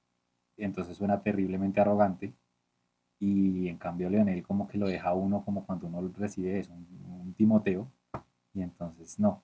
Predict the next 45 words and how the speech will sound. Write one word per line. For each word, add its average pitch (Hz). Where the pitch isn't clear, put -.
pues -
¿cómo, 92
cómo 120
voy 123
a, 120
al 110
contrario, 98
es -
al 92
contrario 104
de 90
Cristiano -
Ronaldo, 92
¿cómo 120
voy 120
a 117
poder 101
yo 95
odiar 101
a 95
Leonel, 90
juzgar 95
a 95
Leonel, 92
eh, 90
si 104
en 92
el 87
fondo, 110
detrás 101
de 101
esa 110
pared 90
que 101
ha-, 98
que, 92
que, 87
que, 82
que 92
muestra 92
Leonel, 95
él 101
es 104
un 131
tierno? 151